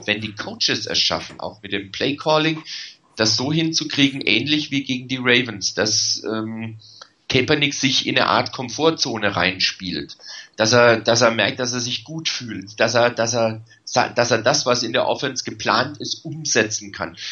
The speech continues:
dass er seine Pässe anbringt, dass er das richtig sieht, was da passiert. Wenn das klappen sollte, denke ich, sind die Chancen echt nicht so schlecht für die Niners. Ähm, von daher,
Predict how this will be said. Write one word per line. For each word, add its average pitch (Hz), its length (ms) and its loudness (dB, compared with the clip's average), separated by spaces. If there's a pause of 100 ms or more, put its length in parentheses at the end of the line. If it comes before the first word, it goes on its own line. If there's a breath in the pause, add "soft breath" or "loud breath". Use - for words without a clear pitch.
(160 loud breath)
dass 113 200 2
er 131 200 4
seine 135 300 2
Pässe 151 400 -6
anbringt, 139 440 -8
dass 117 140 -4
er 117 80 0
das 113 260 -4
richtig 123 440 -2
sieht, 156 280 -2
was 135 200 0
da 123 100 0
passiert. 113 520 -2 (380 loud breath)
Wenn 113 180 0
das 156 320 0
klappen 139 440 -6
sollte, - 460 -10 (480)
denke 110 220 -2
ich, 139 100 -4
sind - 180 -6
die 123 60 -6
Chancen 113 520 -6
echt - 320 -4
nicht 120 360 -12
so 101 200 -14
schlecht 90 400 -8
für 87 140 -14
die 80 140 -18
Niners. 82 540 -12 (1200 loud breath)
Ähm, 95 400 -8 (240)
von - 280 -8
daher, 135 500 4